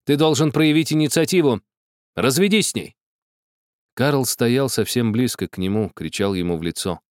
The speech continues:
«Ты убил его! Ты, полицейский!» Густав на мгновение закрыл глаза.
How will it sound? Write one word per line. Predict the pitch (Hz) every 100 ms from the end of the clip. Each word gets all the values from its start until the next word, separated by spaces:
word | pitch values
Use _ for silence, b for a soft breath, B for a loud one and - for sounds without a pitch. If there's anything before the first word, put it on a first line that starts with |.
| _ _ B B
«Ты | 160 185
убил | 180 226 208
его! | 170 117 - _
Ты, | 220 233 170
полицейский!» | 190 214 240 208 - - - _ _ _ _ _ _ _ _ _ -
Густав | 85 104 104 98 -
на | 98
мгновение | 98 95 98 104 98
закрыл | 85 90 92 90 82
глаза. | 85 80 78 67